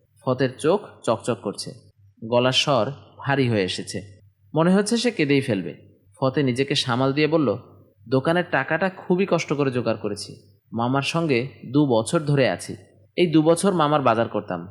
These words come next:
রোজ কিছু কিছু টাকা সরাতাম, কোনোদিন দশ টাকা, কোনোদিন পনেরো টাকা, এই অনেক টাকা হয়ে গেল।" ওই কবিতাটা পড়ছেন না স্যার,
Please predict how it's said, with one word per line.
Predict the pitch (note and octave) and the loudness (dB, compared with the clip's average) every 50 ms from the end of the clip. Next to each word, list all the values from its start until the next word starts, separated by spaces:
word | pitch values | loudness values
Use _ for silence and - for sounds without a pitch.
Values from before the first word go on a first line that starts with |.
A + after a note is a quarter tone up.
| - - _ _ | -18 -20 _ _
রোজ | - G2+ A2+ B2+ C#3+ D#3+ D#3 - | -8 -2 2 2 2 2 2 0
কিছু | - F3 D#3 - | -2 -2 -2 0
কিছু | D3+ D#3 D3 D#3 | -2 -2 -4 -2
টাকা | - C#3 A#2+ - | -2 -2 -2 -2
সরাতাম, | - - B2 G#2 G2 F#2 - D#2+ D#2 - - - _ _ _ _ _ _ _ _ _ _ | -4 -2 0 0 0 -2 -2 -6 -8 -10 -14 -20 _ _ _ _ _ _ _ _ _ _
কোনোদিন | - B2 B2 A#2+ C3 D#3+ D#3+ C#3 | -2 0 0 0 0 -2 0 0
দশ | A2+ G#2 - - | 0 0 0 -2
টাকা, | - C3+ - F3+ G#3 | -2 -2 -2 -2 -2
কোনোদিন | - - E3 D#3 D3 C#3+ C#3 B2+ - | 0 0 0 0 0 0 0 0 -2
পনেরো | A#2 A2 G2+ G2 | -2 -2 -2 -2
টাকা, | F#2 F2 E2+ - - - - - _ _ _ _ _ _ _ - | -2 -4 -6 -8 -10 -14 -18 -20 _ _ _ _ _ _ _ -2
এই | - E3+ F3 | 2 4 4
অনেক | F3+ C#3 B2+ C3+ C#3+ C#3+ | 4 4 4 2 2 0
টাকা | - E3 - D#3+ | -2 0 0 2
হয়ে | D3+ C#3+ C#3 C3 B2 | 2 4 4 4 4
গেল।" | B2+ B2+ C#3 D3+ D#3 - - - _ _ _ _ _ _ _ - | 4 2 2 0 -4 -8 -16 -20 _ _ _ _ _ _ _ 0
ওই | - F3+ F3+ | 0 0 4
কবিতাটা | - F3 E3 F3 F3 F3 F3+ | 4 2 2 2 2 2 2
পড়ছেন | E3+ F#3 F3+ E3+ - E3+ | 0 0 -2 0 0 0
না | D#3 D#3+ E3+ | 2 2 2
স্যার, | E3 - G#3 F#3 C3+ | 2 4 4 4 2